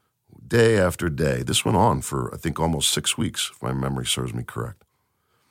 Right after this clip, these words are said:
They had, they made attempts to bring in the tanks, ensured to, to coordinate with the infantry, each time failing for different reasons. Ships would come with replacements. They'd take away the casualties. New Marines would come in,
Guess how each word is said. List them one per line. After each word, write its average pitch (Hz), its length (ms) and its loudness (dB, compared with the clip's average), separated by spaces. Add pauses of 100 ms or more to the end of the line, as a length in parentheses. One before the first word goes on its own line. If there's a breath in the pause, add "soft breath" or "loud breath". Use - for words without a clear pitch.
They 104 120 4
had, 127 160 6
they 117 160 6
made 139 180 6
attempts 131 380 4
to 107 80 0
bring 123 180 4
in 123 80 4
the 123 80 2
tanks, 117 420 4
ensured 120 500 2 (280 loud breath)
to, 104 140 2
to 113 140 0
coordinate 120 420 4
with 107 100 2
the 101 160 0
infantry, 113 420 2
each 135 300 0
time 113 400 4 (160 loud breath)
failing 131 640 2
for 107 160 -2
different 98 440 -2
reasons. 71 520 -6 (580)
Ships - 320 2
would 127 140 0
come 135 240 6
with 120 120 4
replacements. 117 680 2
They'd 104 140 0
take 110 200 0
away 107 160 2
the 101 100 0
casualties. 78 680 -2 (960)
New 110 220 6
Marines 113 400 6
would 110 160 0
come 110 180 6
in, 95 380 4